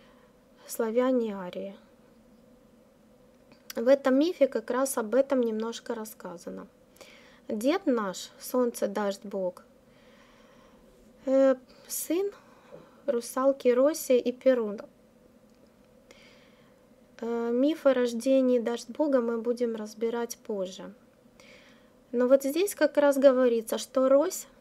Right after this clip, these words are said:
это дочь Велеса. Руса-, Русалия Рось — это дочь Велеса. Стало быть, и Перун, и Велес — наши первопредки, потому что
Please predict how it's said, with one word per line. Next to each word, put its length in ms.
это 260
дочь 320
Велеса. 640
Руса-, 480
Русалия 720
Рось — 340
это 220
дочь 320
Велеса. 540
Стало 380
быть, 360
и 140
Перун, 480
и 100
Велес — 420
наши 360
первопредки, 920
потому 440
что 320